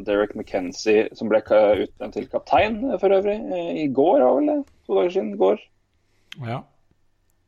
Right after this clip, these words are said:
Speaker 1: I helgen i hvert fall. Og høyre vingen av fjerde rekka, Colton, eh, C V R, eh, Sevier, eller Sevoa, om du vil da. Han er vel nå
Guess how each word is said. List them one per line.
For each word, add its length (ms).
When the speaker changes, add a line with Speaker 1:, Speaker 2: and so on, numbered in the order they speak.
Speaker 1:
I 60
helgen 260
i 60
hvert 60
fall. 200
Og 160
høyre 240
vingen 220
av 100
fjerde 220
rekka, 160
Colton, 460
eh, 760
C 240
V 140
R, 200
eh, 240
Sevier, 460
eller 140
Sevoa, 600
om 100
du 60
vil 160
da. 60
Han 140
er 140
vel 100
nå 100